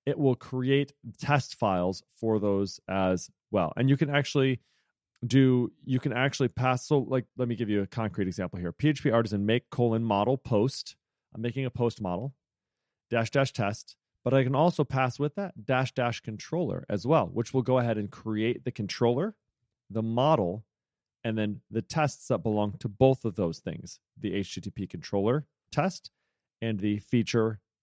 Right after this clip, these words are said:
models test. So that's pretty cool. So thank you, Jason. J Mac, you're the man. Maybe you can help me with this. Support for P H P Redis six dot oh. Steph Missot contributed updates to the framework that support the latest major version of the P H P Redis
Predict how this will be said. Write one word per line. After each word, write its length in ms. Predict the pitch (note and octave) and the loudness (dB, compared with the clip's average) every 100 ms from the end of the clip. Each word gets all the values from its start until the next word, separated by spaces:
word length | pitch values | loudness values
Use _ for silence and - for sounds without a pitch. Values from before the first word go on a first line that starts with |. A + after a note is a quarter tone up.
| _ | _
models 560 | G#2 F#2+ F#2 F2 E2 - _ _ _ _ - | 0 2 2 0 -4 -10 _ _ _ _ -6
test. 420 | G2 C#2+ - - _ _ | -4 -4 -10 -16 _ _
So 120 | - | -8
that's 200 | G2+ G2 | -4 -4
pretty 240 | - F#2 F2+ | -4 -6 -6
cool. 220 | - D#2+ | -8 -8
So 180 | - G#2+ | 0 2
thank 260 | D3 D3 | 2 2
you, 60 | A2+ | 0
Jason. 420 | A2+ A#2+ - F3 | 2 2 2 0
J 180 | - A#2+ | 2 2
Mac, 360 | C#3 D#3+ - - _ _ _ _ _ _ _ | 4 2 -2 -18 _ _ _ _ _ _ _
you're 60 | A2 | -2
the 60 | |
man. 280 | A2+ C#3+ G2+ - _ _ _ - | 2 4 2 -4 _ _ _ 0
Maybe 300 | C#3+ F3+ A3+ | 6 8 8
you 180 | A#3+ G3 | 6 4
can 140 | F3+ | 4
help 180 | D3 D3 | 4 4
me 120 | C3 | 2
with 160 | A2+ - | 2 2
this. 280 | G#2+ - - | -2 -4 -12
Support 520 | - E3 - F#3+ G3 | -4 -2 2 2 2
for 140 | - C3+ | 0 -2
P 240 | - F3 | 2 2
H 140 | E3+ | 2
P 100 | - | 0
Redis 460 | D#3+ B2+ A#2 A#2 B2+ | 2 4 2 0 -6
six 300 | - C3+ - | -4 -2 0
dot 220 | B2+ A2 | 0 2
oh. 140 | A2 F#2+ | 2 0
Steph 400 | - - D#3+ - | -2 0 0 0
Missot 540 | B2+ B2+ - G2 - | -2 -2 0 -2 -2
contributed 520 | A#2 G#2+ B2+ A#2+ A2+ | -6 -2 0 2 2
updates 440 | - - C3 A2+ - | 0 0 0 -2 -4
to 80 | G#2 | -6
the 60 | |
framework 380 | - B2+ C3 A#2 | -2 -2 -2 -2
that 120 | G#2+ | -4
support 380 | - G#2+ - G#2+ | -4 -6 -2 -2
the 80 | G#2 | 0
latest 320 | A2 G#2+ - | 0 0 0
major 340 | A2+ C#3+ D3 | 4 4 6
version 420 | A2 G#2 F#2+ G2+ G#2 | 4 2 0 -2 -6
of 160 | G#2 | -6
the 60 | G2 | -6
P 240 | - - | -8 -8
H 120 | G#2+ - | -8 -6
P 100 | G#2+ | -4
Redis 300 | F#2 F2 | -4 -6